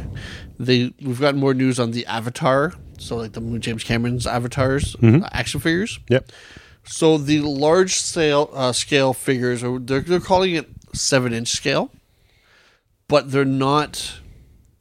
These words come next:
Speaker 1: seven in-, like, they're not s-, scaled as if they match the rest of the seven inch stuff that McFarlane makes. What they've done is, so the, the Na'vi are seven inches,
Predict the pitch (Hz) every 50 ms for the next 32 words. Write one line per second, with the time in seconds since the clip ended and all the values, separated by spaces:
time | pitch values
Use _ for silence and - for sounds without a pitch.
0 | _ _ _ _ _ _ _ _ _ _ _ _ _ _ _ - - - - -
1 | 123 117 120 120 120 127 143 131 131 131 139 135 143 143 123 - - - - -
2 | - - - - - - - - - - 139 127 127 131 139 139 139 131 120 123
3 | 127 113 - - - - - - - - - _ _ _ _ _ - 135 127 123
4 | 120 123 120 113 - - 120 113 113 - - 143 - - 151 151 151 156 160 -
5 | - - 170 165 - - 170 156 - 175 170 170 170 170 170 208 - - - -
6 | - - _ _ - - - - - - - - - - 139 131 139 143 135 -
7 | 151 151 147 147 139 131 127 120 120 - - - - - - 131 127 127 131 131
8 | 127 120 117 127 123 123 123 123 123 127 127 120 120 120 127 120 - 127 120 123
9 | 123 123 127 120 135 156 160 160 151 135 123 120 - - 139 123 117 120 117 117
10 | 113 - - - - - - - - - -